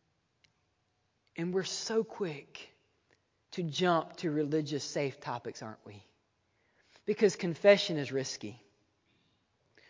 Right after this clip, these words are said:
For us to lay our souls bare before God, there is risk. But confession is freeing for our souls.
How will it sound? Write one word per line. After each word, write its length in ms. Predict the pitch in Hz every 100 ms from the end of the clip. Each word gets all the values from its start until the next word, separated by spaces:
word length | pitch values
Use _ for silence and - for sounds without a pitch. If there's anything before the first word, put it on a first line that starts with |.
| _
For 160 | - 202
us 220 | 220 226
to 120 | - 202
lay 320 | 170 180 196
our 160 | 180
souls 540 | 160 - 185 170 165 151
bare 380 | 139 160 165 165
before 400 | 147 - 151 131
God, 480 | 151 143 127 117
there 180 | 143 151
is 160 | 131 -
risk. 880 | 135 127 131 123 - - - - - _ _ _ _ _ _ _ _ _ _ _ - _
But 160 | 175 -
confession 760 | 170 151 - 190 180 - 165
is 220 | 131 127 - -
freeing 600 | - 165 160 113 110 107 104 - _ _ _ _ _
for 120 | -
our 160 | 139 123
souls. 760 | - 104 104 113 - - -